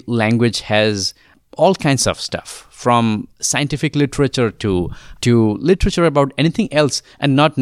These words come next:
not particularly only the entertainment media. And I, I won't disregard that. It's, you know, people's own languages, and they have to decide what they want. But I personally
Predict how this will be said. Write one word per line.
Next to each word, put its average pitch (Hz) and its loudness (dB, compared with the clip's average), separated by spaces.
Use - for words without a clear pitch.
not 135 -2
particularly 135 -2
only 127 2
the 120 -4
entertainment 117 2
media. 87 0
And 127 2
I, 214 2
I 180 4
won't 190 2
disregard 131 2
that. 90 -2
It's, - -2
you - -2
know, 113 0
people's 185 0
own 147 4
languages, 120 2
and 107 0
they 127 4
have 127 -2
to - -4
decide 107 0
what 117 2
they 123 4
want. 131 2
But 135 2
I 170 4
personally 247 0